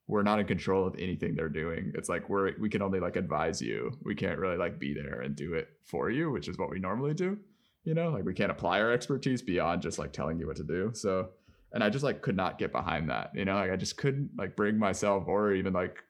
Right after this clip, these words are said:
wanna tell the team, like, "Oh, let's, like, start marketing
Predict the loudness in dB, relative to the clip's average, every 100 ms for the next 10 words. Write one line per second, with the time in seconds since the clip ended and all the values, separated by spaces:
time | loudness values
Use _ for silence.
0 | -10 -4 0 0 2 2 2 0 0 0
1 | 0 -4 -4 0 2 2 2 0 0 0
2 | 0 -2 -2 0 0 -2 -2 -4 -2 -2
3 | -2